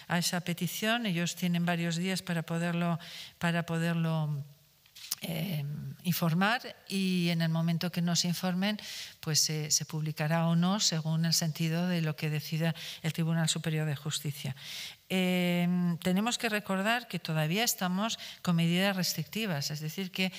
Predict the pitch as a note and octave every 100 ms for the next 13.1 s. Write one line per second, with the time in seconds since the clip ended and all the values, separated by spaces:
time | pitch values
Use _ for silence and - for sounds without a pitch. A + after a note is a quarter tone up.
0 | - - D#3 - F3 F3 F#3 F3 E3+ F3+
1 | F#3 G#3 - - D#3+ D#3+ E3 E3 F3 F3+
2 | - F3+ F#3 F#3 G3+ G#3 F#3+ D#3+ D3+ E3+
3 | F3+ E3+ D#3+ E3+ D#3 - - - E3 E3
4 | E3 - G3+ - A#3 - E3+ - F#3 G3+
5 | F3 E3 - E3 D#3+ E3+ G3 A3 - -
6 | D#3+ D#3+ E3 E3+ E3 G3 F#3+ D#3+ D#3+ E3
7 | E3+ F3+ G3 G3 D#3 D3+ D#3 D#3+ F3+ F3+
8 | - - - E3 E3 G3 F#3 G3 F3+ E3+
9 | E3+ E3+ E3+ E3+ E3+ F#3 E3+ F3+ F3 G3
10 | F#3+ F#3 E3+ E3 E3+ E3 - F#3 D3+ -
11 | - - - - - E3 D#3+ D#3+ F3+ F3+
12 | G3+ E3+ E3+ - F#3+ G3 F#3+ E3 E3 D#3+
13 | D#3